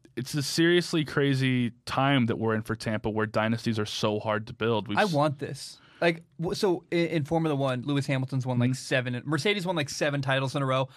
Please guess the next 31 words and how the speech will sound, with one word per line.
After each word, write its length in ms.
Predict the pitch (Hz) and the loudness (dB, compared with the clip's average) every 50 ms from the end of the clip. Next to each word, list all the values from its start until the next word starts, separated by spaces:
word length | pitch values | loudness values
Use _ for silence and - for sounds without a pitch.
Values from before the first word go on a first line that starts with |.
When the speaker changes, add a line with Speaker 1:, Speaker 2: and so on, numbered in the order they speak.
| - _ - | -20 _ 2
Speaker 2:
By 160 | - 180 180 160 | 2 4 4 4
that 320 | 127 156 170 185 170 170 | 4 4 4 2 0 -6
point, 320 | - 202 208 226 226 - - _ - 170 | -6 -4 -4 -4 -4 -8 -14 _ -6 -2
it's 180 | 180 165 170 - - | -2 -2 -2 -4 -4
old, 360 | 151 156 165 185 190 180 175 - | -2 0 0 0 0 -2 -2 -4
you're 140 | 156 151 139 | -4 -4 -2
tired 320 | - - 127 135 147 156 | 0 2 2 2 2 2
of 100 | 170 170 | 0 -2
it. 160 | 202 - - - - | -2 -4 -6 -4 0
Speaker 1:
Yeah. 220 | 123 110 104 101 - _ _ _ _ _ _ - - | 0 0 0 0 -4 _ _ _ _ _ _ -16 -10
Speaker 2:
Three 260 | - 160 165 202 226 226 | -8 -4 -2 -2 -2 0
in 40 | |
a 40 | 226 | 0
row, 340 | 220 220 214 220 214 208 202 | 0 -2 -2 -2 -2 -4 -6
potentially 560 | - 185 165 - 170 170 165 185 180 175 165 | -6 -6 -4 -2 -2 -2 0 0 0 0 0
four. 440 | 165 165 - 156 156 175 202 233 233 | -2 -2 -4 -4 -4 -2 -4 -2 -2
Like, 140 | 196 165 135 | -2 -2 0
that's, 300 | 151 175 247 - - - _ - | 0 0 0 -2 -6 -14 _ -2
that's 320 | 147 175 220 233 - - - | 0 0 0 0 -4 -10 -10
fun. 360 | _ - 156 190 190 131 110 | _ -2 0 0 0 0 0
That's 240 | 135 156 165 - - - | 0 -2 -2 -2 -2 -2
interesting 500 | 170 170 160 165 170 - - 165 143 127 | 0 0 0 0 -2 -4 -2 -2 -4 -4
and 80 | 104 117 | -4 -6
exciting. 460 | 131 - - 156 147 151 139 131 120 | -8 -4 -2 0 0 0 0 0 0
Speaker 1:
Again, 180 | 131 151 156 135 | 2 4 4 6
we 80 | 127 123 | 6 6
haven't 240 | 143 151 151 147 | 4 4 4 2
Speaker 2:
And 80 | 151 151 | 2 2
it 40 | 156 | 4
Speaker 1:
seen 60 | 151 | 6
that 80 | 147 | 6